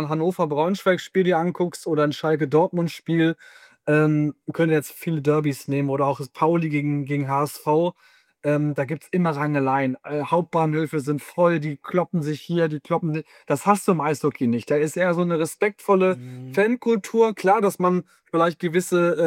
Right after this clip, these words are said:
Speaker 1: äh, wenn man jetzt in Hannover bleibt, die Indians, so die Scorpions zum Beispiel, da gibt's eine Fanrivalität, aber auch da,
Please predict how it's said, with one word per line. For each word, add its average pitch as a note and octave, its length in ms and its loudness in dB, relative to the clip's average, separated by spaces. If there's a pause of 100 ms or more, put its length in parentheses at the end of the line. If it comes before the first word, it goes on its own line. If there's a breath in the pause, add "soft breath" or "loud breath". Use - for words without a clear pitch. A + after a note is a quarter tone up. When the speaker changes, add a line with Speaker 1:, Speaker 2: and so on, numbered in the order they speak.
(220)
Speaker 1:
äh, - 20 -4
wenn D#3 120 0
man D#3 140 -2
jetzt D#3 200 -2
in D#3+ 140 -2
Hannover D#3+ 380 2
bleibt, E3 280 -2
die E3 120 0
Indians, F3+ 300 0
so D#3 60 -6
die D3+ 100 -2
Scorpions F3+ 540 -2
zum F3 120 -6
Beispiel, E3+ 520 2 (280 soft breath)
da D3 100 2
gibt's D3+ 220 -2
eine F3 80 2
Fanrivalität, E3+ 800 2
aber D#3+ 140 2
auch D#3 140 0
da, E3 300 0